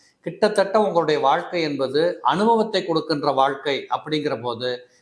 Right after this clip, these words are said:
கொஞ்சம் கவனமாக சேமிப்புகள்லையும் நீங்கள் கவனம் நிகழ்த்தணும்.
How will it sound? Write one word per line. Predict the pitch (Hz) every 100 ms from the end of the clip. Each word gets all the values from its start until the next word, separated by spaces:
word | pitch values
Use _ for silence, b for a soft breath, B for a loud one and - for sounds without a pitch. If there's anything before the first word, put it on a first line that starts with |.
| _
கொஞ்சம் | 156 170 165 180
கவனமாக | 127 123 156 170 151 143 160 -
சேமிப்புகள்லையும் | 165 190 180 165 156 143 135 151 156
நீங்கள் | 127 117 120
கவனம் | 123 139 127
நிகழ்த்தணும். | 113 113 117 104